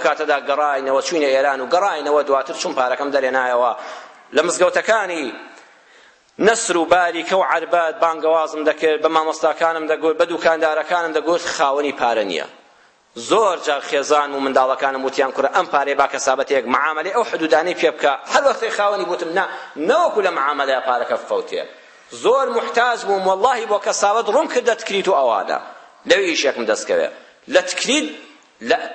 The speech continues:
سەیتەرەیەکا ژیرام. چونکە کورد بووم، هێنانمە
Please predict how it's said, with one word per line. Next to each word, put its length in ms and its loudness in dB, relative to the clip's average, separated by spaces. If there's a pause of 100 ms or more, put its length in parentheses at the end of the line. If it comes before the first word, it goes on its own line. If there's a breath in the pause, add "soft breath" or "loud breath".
(120)
سەیتەرەیەکا 560 2 (100)
ژیرام. 340 -2 (400)
چونکە 280 2 (100)
کورد 180 0
بووم، 220 0
هێنانمە 420 0